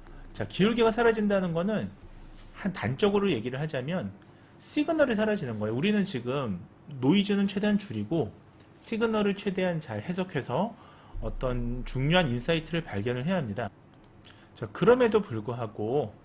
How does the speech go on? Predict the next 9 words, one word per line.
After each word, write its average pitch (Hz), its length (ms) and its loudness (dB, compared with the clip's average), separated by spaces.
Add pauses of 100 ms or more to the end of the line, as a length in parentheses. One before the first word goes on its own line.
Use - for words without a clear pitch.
(380)
이 131 140 -2
신호가 233 420 2
소실되면, 208 800 0 (360)
자, 120 120 -6
그래서 120 240 -4
이것을 131 380 -2
우리가 120 480 0 (420)
vanishing 208 500 2
gradient, 110 560 0